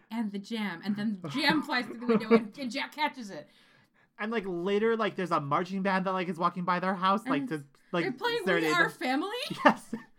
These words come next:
Speaker 1: They keep trying to leave, but the marching band keeps going by, and, like, then all of the townspeople show up, and it's, like, not with torches, but with scented candles.
Speaker 2: With scented candles. Like, it's, it's just, like,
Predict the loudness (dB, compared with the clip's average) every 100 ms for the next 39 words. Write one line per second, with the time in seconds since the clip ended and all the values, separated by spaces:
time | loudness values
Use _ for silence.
0 | _ -20 -20 _ -10 -8 -8 -2 -2 -2
1 | -4 -4 -6 -4 0 2 0 -2 -4 -2
2 | -4 -6 -8 -6 -4 0 2 2 0 -4
3 | -4 -2 -2 0 -2 -2 -6 -12 -20 _
4 | _ -20 -14 -2 0 2 2 2 0 0
5 | 0 -2 -4 -6 -6 -8 -6 -2 -2 -2
6 | -4 -6 -8 -14 -8 -8 -2 0 0 -2
7 | -8 _ _ _ -10 -8 -6 -2 -2 -2
8 | -6 -6 -6 -8 _ _ -14 -8 -8 -6
9 | -2 0 2 0 0 -2 0 0 0 -2
10 | -4 -14 -4 0 0 -4 -10 -10 -8 -8
11 | -10 -6 -6 -6